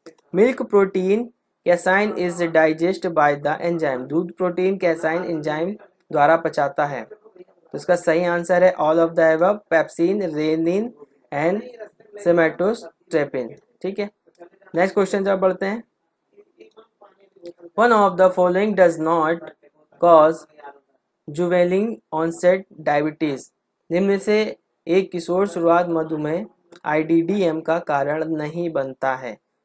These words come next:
इसका सही आंसर है obesity and carbohydrate rich diet। ये एक कारण होता है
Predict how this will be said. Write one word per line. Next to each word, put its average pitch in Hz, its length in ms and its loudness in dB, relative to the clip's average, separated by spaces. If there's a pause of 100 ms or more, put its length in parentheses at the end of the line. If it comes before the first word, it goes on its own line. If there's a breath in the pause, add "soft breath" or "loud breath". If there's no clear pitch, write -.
इसका 156 200 -6
सही 165 260 0
आंसर 170 400 0
है 175 120 2 (140)
obesity 190 640 0 (180)
and 170 260 -4
carbohydrate 156 720 0
rich 165 200 -4 (100)
diet। 139 280 -4 (440)
ये 190 400 2
एक 190 120 -4
कारण 170 280 2
होता 165 280 -2
है 160 220 -2